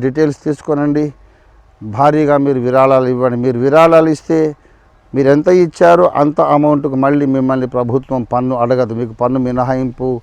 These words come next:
లబ్ధి, బెనిఫిట్ కూడా ఉంది. కనుక భారీగా విరాళాలు ఇవ్వండి,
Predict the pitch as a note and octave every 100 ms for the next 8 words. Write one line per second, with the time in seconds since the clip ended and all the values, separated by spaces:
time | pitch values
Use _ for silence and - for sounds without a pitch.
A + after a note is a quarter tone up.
0 | _ - - - A2 B2 C3 B2 B2 F#2
1 | G#2 C3+ C3 C3 C3 B2+ B2+ C3 A#2+ F2+
2 | _ _ _ _ _ _ - C3+ C#3+ C3+
3 | A#2 C3 E3 E3+ E3 D3 C#3+ E3 F3 F3+
4 | F3+ F3 F3+ F3+ F#3